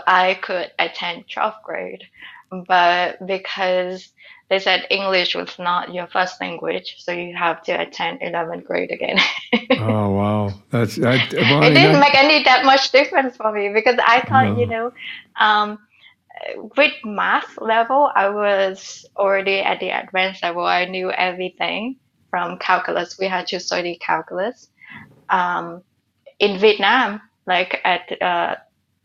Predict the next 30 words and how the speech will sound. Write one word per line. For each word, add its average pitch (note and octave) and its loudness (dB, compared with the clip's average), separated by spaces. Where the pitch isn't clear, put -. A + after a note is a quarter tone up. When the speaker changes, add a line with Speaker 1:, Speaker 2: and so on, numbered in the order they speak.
Speaker 1:
at - -2
ten, G3 2
eleven F3 -2
grade F3 0
in E3+ -8
Vietnam E3+ 0
already, E3+ -2
and E3+ -6
that's F3 -2
at G3 -8
the E3+ -4
level F3+ -4
that E3 -4
you E3+ -8
would E3+ -8
learn E3 -8
in E3 -8
university D#3+ -8
and E3 -10
college. D#3+ -4
No, E3+ -8
not E3 -4
even, E3 -6
um, D#3+ -8
not, F3 -4
not E3+ -4
even E3+ -4
at E3+ -8
twelfth E3+ -2
grade. D#3+ -2